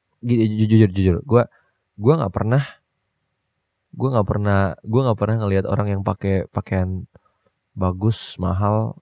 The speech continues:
itu sebagai orang yang pinter, sebagai orang yang bernilai. Belum tentu. Bisa jadi itu duit hasil nyolong. Wallahu alam. Jangan suzon. Cuman bisa jadi duit itu juga orang,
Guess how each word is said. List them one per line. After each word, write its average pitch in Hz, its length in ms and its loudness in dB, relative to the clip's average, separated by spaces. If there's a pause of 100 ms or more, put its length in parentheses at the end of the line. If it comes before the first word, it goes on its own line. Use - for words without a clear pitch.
(140)
itu 110 400 -2
sebagai 92 320 0
orang 98 240 2
yang 92 80 -2
pinter, 95 360 -4 (360)
sebagai 95 320 0
orang 104 240 2
yang 95 100 -4 (760)
bernilai. 101 540 0 (1000)
Belum 101 160 4
tentu. 113 320 0 (1400)
Bisa 98 160 -6
jadi 98 160 2
itu 127 140 -2
duit 131 180 2
hasil 98 440 -4 (1120)
nyolong. 95 480 2 (1040)
Wallahu 90 360 4
alam. 90 240 -2 (720)
Jangan 92 160 -2
suzon. 95 320 2 (960)
Cuman 113 260 -4 (600)
bisa - 120 -6
jadi 107 220 0
duit 110 180 0
itu 110 240 -4
juga 92 140 -2
orang, 98 260 -2